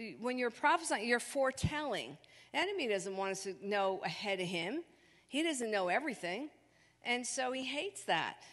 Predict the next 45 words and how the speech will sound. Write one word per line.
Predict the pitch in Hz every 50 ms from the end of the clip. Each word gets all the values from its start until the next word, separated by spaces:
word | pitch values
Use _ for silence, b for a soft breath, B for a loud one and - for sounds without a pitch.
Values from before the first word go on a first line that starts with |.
| B B
And | - 240 247 226
so | - 269 262 254
in | 247 240
First | - 277 285 294 285 -
Kings | - 302 269 262 247 269
eighteen | 262 262 254 - 269 262 254
four, | 247 - 302 320 311 294
it | 277
says, | - 247 233 -
"When | 240 233 226
Jezebel | 214 240 254 285 294 285 277 240 247 233 233
cut | 233 - - 254 240
off | 185 202 262 285 302 - -
the | 233 208
prophets | 202 - - - 269 285 302 - 254 226 214 -
of | - 214 185
the | 202 208
Lord, | 214 240 269 269 247 220
Obadiah, | - 220 220 202 208 190 202 214 233 269 285 269 226
who | 208 214 202
was | 196 190 202
one | 220 226
of | 220 208
the | 202
minor | 202 208 214 226 254 277 262
prophets, | 208 - 214 202 190 190 190 190 180 - -
took | 240 226 -
a | 226
hundred | 220 233 262 285 277 330 294
prophets | - - 269 247 247 240 - 214 190 190 - B B B B B B B -
and | 220 226 233
hid | 226 254 294 320 302 -
them | 247 226 220
by | 208 208 208
fifties | 208 - - 294 294 - - 240 220 196 202
in | 214 208
a | 202
cave | 196 - - 262 254 240 220 208 202
and | 196 196
fed | - - 233 233 226
them | 220 233 220
with | 214 208 190
bread | - 196 196 190 208
and | 214 233
water." | 262 294 277 233 202